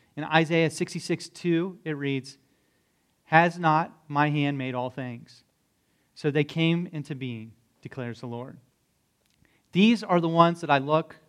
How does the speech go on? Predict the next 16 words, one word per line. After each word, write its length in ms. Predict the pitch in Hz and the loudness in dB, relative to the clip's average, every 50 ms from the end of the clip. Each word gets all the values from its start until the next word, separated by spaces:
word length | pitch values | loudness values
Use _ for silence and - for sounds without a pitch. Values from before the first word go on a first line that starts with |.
| _ _ _ - | _ _ _ -4
on 340 | 151 135 135 135 139 139 127 | 0 0 0 0 0 -4 -6
with 160 | 131 139 127 | -8 -8 -10
favor, 480 | 135 135 127 123 117 120 123 - - _ _ _ _ _ _ _ _ _ | -8 -6 -6 -6 -6 -8 -12 -16 -18 _ _ _ _ _ _ _ _ _
those 240 | - 160 170 165 - | 6 6 6 6 2
who 100 | 165 147 | 0 2
are 140 | 135 123 | 2 2
humble, 500 | 117 95 156 175 196 220 226 233 226 - _ _ _ _ _ _ _ _ _ _ _ _ _ _ _ _ _ _ _ | 2 4 2 2 4 2 -2 -4 -6 -10 _ _ _ _ _ _ _ _ _ _ _ _ _ _ _ _ _ _ _
contrite 400 | - 170 - - - 165 175 196 | -2 -2 -2 4 6 6 6 6
in 80 | 196 180 | 2 -4
spirit, 540 | - - - 180 180 185 180 180 - - _ _ _ _ _ _ _ _ _ _ _ | -8 -6 -2 2 2 2 2 0 -4 -12 _ _ _ _ _ _ _ _ _ _ _
and 120 | - 147 139 | -6 -6 -4
who 140 | 139 151 147 | -4 -4 -6
tremble 520 | - - - - 165 170 165 170 170 165 | -8 -10 -6 -2 -2 -2 -2 -4 -6 -6
at 220 | 139 131 143 147 123 | -2 -2 -2 -2 -2
my 180 | 139 139 139 | -2 -2 -2
word." 380 | 139 123 120 117 113 113 120 | -2 -4 -6 -8 -8 -10 -12